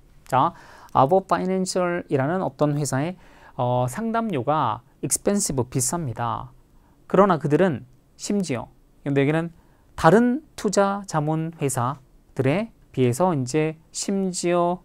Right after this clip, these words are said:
여러분들, 여기는 비동사 다음에 보가 필요한데, 어, 사실은 여기 이분이라는 표현을 함께 보자면, 우리 much, even far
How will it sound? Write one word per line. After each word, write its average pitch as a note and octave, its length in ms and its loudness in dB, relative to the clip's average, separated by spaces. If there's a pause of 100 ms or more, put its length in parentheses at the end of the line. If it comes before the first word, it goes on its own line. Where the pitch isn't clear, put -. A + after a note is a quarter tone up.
(100)
여러분들, D3 200 2
여기는 E3 240 0
비동사 F#3+ 520 -2
다음에 C3+ 380 -2 (360)
보가 C#3+ 340 2
필요한데, A#2+ 680 -6 (400)
어, C3 220 0
사실은 G#3+ 420 -4
여기 C3 160 0
이분이라는 E3+ 720 -2
표현을 C#3 320 -4
함께 D3 260 -4
보자면, A2+ 440 -6 (580)
우리 C#3+ 320 0 (180)
much, D#3+ 440 0
even D#3 400 2
far B2 360 4